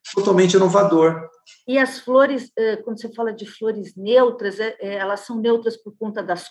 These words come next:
Speaker 2: cores ou
Speaker 1: Nas
Speaker 2: porque
Speaker 1: cores.
Speaker 2: são menos chamativas? Quer dizer, o homem gosta de coisa mais tradicional, de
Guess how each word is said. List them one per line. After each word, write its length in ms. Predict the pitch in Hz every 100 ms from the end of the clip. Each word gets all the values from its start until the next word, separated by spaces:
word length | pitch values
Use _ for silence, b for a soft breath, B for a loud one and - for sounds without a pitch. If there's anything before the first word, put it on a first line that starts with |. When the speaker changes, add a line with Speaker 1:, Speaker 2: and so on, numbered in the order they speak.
| -
Speaker 2:
cores 720 | 220 247 269 226 190 185 - b b -
ou 200 | 214 220
Speaker 1:
Nas 140 | 170
Speaker 2:
porque 160 | - 247
Speaker 1:
cores. 300 | 180 233 -
Speaker 2:
são 240 | - -
menos 680 | 226 240 254 233 220 - - -
chamativas? 1040 | - 214 190 185 - 240 254 269 214 185 180
Quer 100 | 196
dizer, 100 | 190
o 80 | 180
homem 260 | 214 220
gosta 300 | 196 202 208
de 100 | -
coisa 240 | - 196 180
mais 220 | 196 196
tradicional, 960 | 180 175 - 165 156 175 220 208 180 170
de 140 | 170